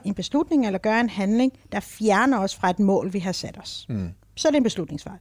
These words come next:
Speaker 2: Ja.
Speaker 1: ikke? Øhm, så vi taler omkring emotionelle, hvad hedder det, biases. Og de fylder rigtig meget.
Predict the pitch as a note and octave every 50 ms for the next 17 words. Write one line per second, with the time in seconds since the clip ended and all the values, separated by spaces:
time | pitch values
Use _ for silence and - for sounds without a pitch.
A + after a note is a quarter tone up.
0 | _ _ - A#3 C4 D4+ D4+ - - - - - - - - - - _ - A#3+
1 | A#3+ A#3 A#3 A#3 A#3 A#3 A#3 - - - - C4+ B3 - D#4+ D#4+ F4+ F4 D#4 C#4
2 | D4 C4+ - - A#3 C4 D4 D#4 - - C4+ A3 G#3 F#3+ E3 D#3+ F3 - _ _
3 | _ _ _ _ _ _ _ _ _ _ _ _ _ _ _ _ _ _ _ -
4 | G#3+ G3 E3 F3 F3+ F3 E3+ E3 E3+ E3+ - - - - D3 D3+ D#3 E3 E3+ -
5 | - - - - - - - - - - - - _ _ - G#3 A3 A3 A3 G#3+
6 | G#3+ G#3+ A3 - - _ _ _ _ _ C4 C4 - - - - - C4 C4 C4+
7 | C#4+ C4+ - _ - G#3 G#3 A3 G#3+ - - - A#3 A3 F#3+ E3 D3+ C#3+ D3 -
8 | -